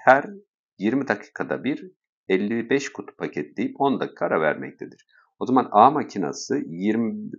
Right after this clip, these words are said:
dakika çalışıyor, on dakikada ara veriyor, otuz dakika çalışıyor. Kaç kutu ile üretiyor? Elli beş kutu üretiyormuş. Bu A makinesi.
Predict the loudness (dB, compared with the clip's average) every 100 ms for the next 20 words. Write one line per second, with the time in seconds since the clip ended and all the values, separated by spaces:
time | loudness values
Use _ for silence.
0 | -20 _ _ -2 -2 -4 -4 -4 -2 -2
1 | -2 -4 -4 0 2 2 -2 -4 -4 0
2 | 2 2 2 0 0 -4 _ _ _ 0
3 | 0 0 -6 -4 -8 -10 -12 -10 -12 -12
4 | -14 -6 -4 -4 -10 _ _ _ _ _
5 | _ _ _ _ _ _ _ 2 2 -10
6 | -8 -6 -4 -4 -4 -10 _ _ -6 -6
7 | -6 -4 -4 -2 -2 -2 -4 -8 -10 -18
8 | -8 -6 -6 -12 _ _ _ _ _ -10
9 | -10 -10 _ -18 -16 -14 -12 -14 _ _
10 | _ _ _ _ _ _ _ _ _ _
11 | -6 4 4 4 -4 -16 -20 -16 -18